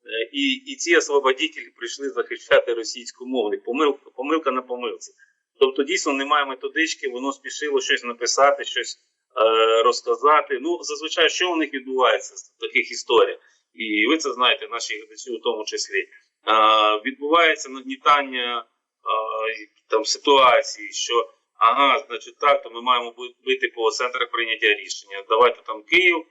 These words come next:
ну, бо це столиця, давайте черговий наступ на Одесу. Я вже навіть збився з рахунку, скільки у цьому році було наступів. І саме, е, про це чомусь дуже кричать у Криму. Я думаю, може, вони переживають, що ми контрнаступ свій одеський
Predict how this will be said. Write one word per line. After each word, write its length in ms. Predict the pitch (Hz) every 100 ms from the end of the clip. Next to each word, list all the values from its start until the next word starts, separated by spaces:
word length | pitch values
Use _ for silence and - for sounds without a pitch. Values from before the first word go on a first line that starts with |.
| _ _ -
ну, 80 | 123
бо 80 | 131
це 160 | 131
столиця, 600 | 123 131 131 139 127 117
давайте 380 | 113 120 127 -
черговий 540 | - 117 120 123 127 120
наступ 460 | 123 117 - - - 107
на 180 | 110 151
Одесу. 580 | - 143 190 196 190 190 _ _ _ _ -
Я 160 | 147
вже 140 | 139 123
навіть 220 | 117 104
збився 340 | 127 120 113
з 60 | 104
рахунку, 440 | 110 139 147 120
скільки 320 | - 117 113
у 60 | 110
цьому 360 | - 120 107 107
році 260 | 139 - 104
було 200 | 104 104
наступів. 460 | 131 143 - - -
І 40 |
саме, 320 | - 131 127
е, 40 | - _ _ _ 104 107 -
про 100 | -
це 160 | 175
чомусь 320 | 180 156 143 135
дуже 240 | 170 147
кричать 440 | - 117 127 -
у 40 | -
Криму. 320 | 120 113 104 - _ _ _ _
Я 380 | 95 92 110 139
думаю, 260 | 147 151 143
може, 180 | 139 135
вони 140 | 135
переживають, 640 | 131 127 117 127 131 123
що 180 | - 120
ми 280 | 120 127 120
контрнаступ 720 | - 120 120 113 120 117 - -
свій 320 | - - 113 107
одеський 640 | 113 120 104 - 104